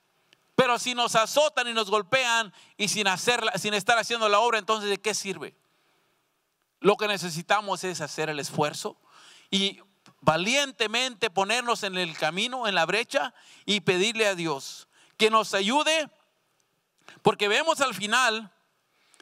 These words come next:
si, si leen más adelante,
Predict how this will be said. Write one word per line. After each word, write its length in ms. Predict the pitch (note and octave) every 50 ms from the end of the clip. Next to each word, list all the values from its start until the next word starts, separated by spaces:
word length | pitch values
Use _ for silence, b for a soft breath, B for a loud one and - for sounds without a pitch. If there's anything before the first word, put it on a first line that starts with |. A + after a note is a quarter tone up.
| b b
si, 300 | - - - G#3 G#3+ F#3+
si 560 | D#3+ - F#3+ G3 F#3+ F#3+ F#3 F3+ F3 E3+ E3+ E3 F3
leen 340 | F3+ A#3 C#4+ C#4+ C#4 C4 B3
más 240 | A#3+ A#3+ A#3+ A3
adelante, 840 | G#3+ A3 G3+ G#3 G3 F#3 G3+ A3+ A3+ G#3+ - - E3 D#3+ D#3 D#3+ D#3